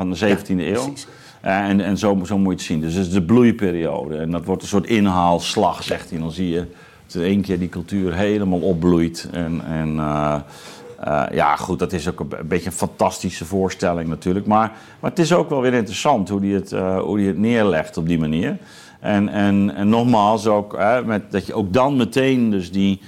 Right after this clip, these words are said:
Speaker 1: strijd krijgt, hè, Soenieten, Sjiïten, dat die,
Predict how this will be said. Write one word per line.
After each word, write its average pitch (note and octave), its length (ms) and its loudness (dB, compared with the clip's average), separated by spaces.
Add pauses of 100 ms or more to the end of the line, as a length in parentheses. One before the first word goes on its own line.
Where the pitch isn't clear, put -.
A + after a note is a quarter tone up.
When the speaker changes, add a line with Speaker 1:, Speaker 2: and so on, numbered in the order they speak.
Speaker 1:
strijd B2+ 520 0
krijgt, - 460 -6
hè, A2+ 120 -10
Soenieten, A2 760 -2
Sjiïten, G2 600 -4
dat F#2+ 180 -4
die, G2 240 -4